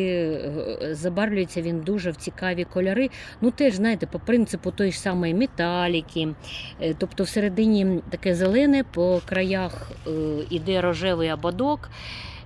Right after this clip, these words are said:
Е, ну, лаймові, лаймові кольори різні всередині, причому він постійно змінює колір. От дивіться, які в нього, е, кольори.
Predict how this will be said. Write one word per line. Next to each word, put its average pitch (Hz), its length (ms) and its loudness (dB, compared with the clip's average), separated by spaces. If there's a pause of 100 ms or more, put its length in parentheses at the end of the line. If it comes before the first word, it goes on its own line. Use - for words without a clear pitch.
(140)
Е, 82 40 -10 (680)
ну, 185 180 2
лаймові, 180 640 4
лаймові 202 480 2
кольори 190 420 2
різні 165 460 0
всередині, 208 580 0
причому 254 400 0
він 240 140 0
постійно 285 420 0
змінює 214 420 -2
колір. 127 260 -2 (920)
От 165 100 -8
дивіться, 170 440 -4 (520)
які 180 380 -2
в 233 100 -2
нього, 185 600 -6
е, - 20 -6 (240)
кольори. 180 440 -4